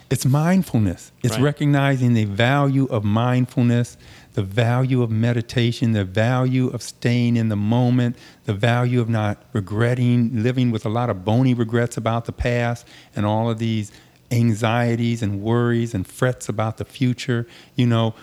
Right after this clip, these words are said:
Speaker 1: we're more and more, even on my own campus at S C, and I know campuses all over the country are starting to incorporate mindfulness into their,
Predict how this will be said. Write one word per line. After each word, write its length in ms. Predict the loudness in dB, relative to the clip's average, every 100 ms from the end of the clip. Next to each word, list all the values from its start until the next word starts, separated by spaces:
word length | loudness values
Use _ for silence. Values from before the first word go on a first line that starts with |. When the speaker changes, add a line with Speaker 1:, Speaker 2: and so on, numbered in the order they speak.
| -8 0
Speaker 1:
we're 80 |
more 320 | 2 4 2 2
and 80 |
more, 300 | 2 2 0
even 280 | 0 -2 0
on 140 | -2 -2
my 140 | 0
own 200 | 0 -2
campus 460 | -4 -6 -6 -8 -6
at 100 | -4
S 180 | -6
C, 200 | -6 -6
and 80 | -4
I 60 | -4
know 120 | -6
campuses 540 | -4 -6 -4 -8 -6
all 220 | -4 -2 -2
over 180 | -4
the 80 | -8
country 420 | -4 -6 -4 -6 -6 -14 -8
are 80 | -6
starting 440 | -2 0 0 0 -2
to 60 |
incorporate 600 | -2 -4 -8 -4 -4 -2
mindfulness 800 | -2 -2 -2 -2 -2 -2 -2 -4
into 340 | -4 -4 -4 -4
their, 320 | -2 -2